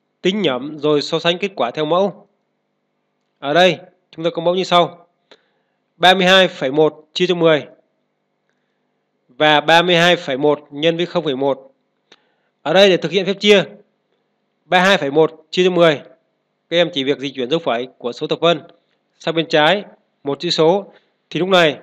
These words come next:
dấu phẩy sẽ đứng ở đằng trước chữ số hai. Như vậy, kết quả sẽ bằng ba phẩy hai mốt. Tiếp theo, các em thực hiện phép tính ba mươi hai phẩy một. Thì để thực hiện phép nhân giữa một số thập phân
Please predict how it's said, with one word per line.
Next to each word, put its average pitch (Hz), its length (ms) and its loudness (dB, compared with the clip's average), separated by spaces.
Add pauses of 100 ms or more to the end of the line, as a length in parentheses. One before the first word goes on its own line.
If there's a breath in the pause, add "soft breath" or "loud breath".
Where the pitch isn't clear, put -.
(140)
dấu 175 180 -2
phẩy 135 260 -4
sẽ 170 180 -6
đứng 170 120 -4
ở 202 60 0
đằng 151 140 -2
trước 214 200 2 (640)
chữ 190 200 -6
số 190 160 -2
hai. 175 300 2 (800)
Như 180 100 -2
vậy, 175 220 2
kết 196 140 -4
quả 131 100 -2
sẽ 175 120 -4
bằng 156 240 2 (760)
ba 175 140 4
phẩy 139 220 -4
hai 151 140 -2
mốt. 202 220 2 (1120)
Tiếp 214 120 -8
theo, 202 180 4
các 185 80 0
em 202 140 2
thực 175 80 -4
hiện 175 140 -4
phép 185 120 -6
tính 202 280 -2 (220)
ba 180 160 4
mươi 185 120 0
hai 185 120 4
phẩy 139 140 -4
một. 151 340 0 (1900)
Thì 160 120 -4
để 147 160 2
thực 143 120 -6
hiện 180 160 -2
phép 185 120 -6
nhân 196 260 2
giữa 190 120 -2
một 190 140 2
số 180 140 -2
thập 180 140 0
phân 190 180 4